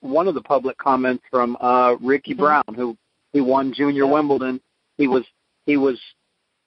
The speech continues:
Speaker 1: one of the very best players in the world. He signed the million dollar contract before Andre even thought about signing one.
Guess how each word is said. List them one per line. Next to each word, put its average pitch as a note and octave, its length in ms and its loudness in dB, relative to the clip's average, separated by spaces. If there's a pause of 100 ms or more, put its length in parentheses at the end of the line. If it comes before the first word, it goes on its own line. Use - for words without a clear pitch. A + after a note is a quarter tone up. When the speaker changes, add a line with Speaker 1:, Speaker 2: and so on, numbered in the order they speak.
(360)
Speaker 1:
one F3 260 0
of C3 60 -2
the B2 200 -8
very D3+ 300 2
best C3+ 320 -4
players C3+ 340 2
in C3 140 -6
the A#2+ 100 -4
world. B2+ 440 2
He G3+ 220 0
signed D#3 240 0
the C3+ 60 -4
million C#3 320 0
dollar B2+ 260 2
contract C3+ 640 -2
before C3+ 340 2
Andre C#3+ 420 2
even D3 200 -2
thought F3 220 0
about A#2+ 340 -2
signing G#2+ 360 -6
one. G#2 180 -10